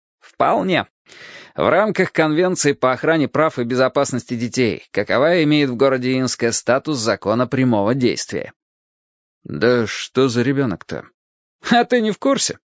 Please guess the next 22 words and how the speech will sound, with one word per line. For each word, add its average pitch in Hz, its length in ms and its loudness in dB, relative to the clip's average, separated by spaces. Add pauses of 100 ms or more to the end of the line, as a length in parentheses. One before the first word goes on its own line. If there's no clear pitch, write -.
(180)
Вот 202 360 2
те 117 180 0
на. 143 220 0 (680)
Я 139 180 4
думал, 302 240 2
ты 294 120 0
вчера 285 280 2
виделся 220 460 0
с - 100 -4
Лышем, 170 500 2
и 135 100 4
он 131 160 2
тебе 175 220 -2
поведал 156 460 2
о 180 80 2
недавних 127 460 0
событиях». 123 520 -4 (800)
«Вчера 127 360 2
я 113 160 2
вкалывал 117 500 0
в - 60 -16
крепости, 131 580 -6